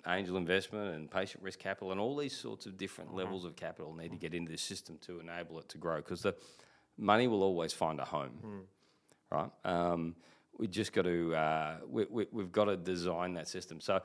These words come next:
Speaker 1: so it surprised me as much how, how im-, how well the role was, um, uh, was, was liked. Um, what was the second one? How, what scared
Speaker 2: Concerned
Speaker 1: me?
Speaker 2: you the
Speaker 1: What's
Speaker 2: most?
Speaker 1: concerned me the most?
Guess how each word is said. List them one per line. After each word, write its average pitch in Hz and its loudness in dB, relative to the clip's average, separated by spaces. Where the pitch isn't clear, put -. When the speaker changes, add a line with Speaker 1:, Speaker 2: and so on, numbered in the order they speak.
Speaker 1:
so 110 8
it 107 2
surprised 143 10
me 131 4
as 107 2
much 104 -2
how, 95 2
how 95 4
im-, 92 -4
how 87 2
well 95 4
the 95 0
role 90 2
was, 87 -2
um, 87 4
uh, 82 4
was, 90 -4
was 90 -4
liked. 85 0
Um, 107 4
what 110 -2
was 98 0
the - -6
second 113 -2
one? 160 -6
How, 95 4
what - -2
scared 127 2
Speaker 2:
Concerned 123 8
Speaker 1:
me? 120 0
Speaker 2:
you 120 -2
the 104 -4
Speaker 1:
What's 98 4
Speaker 2:
most? - -10
Speaker 1:
concerned 135 -2
me 127 -2
the 107 -8
most? 92 -6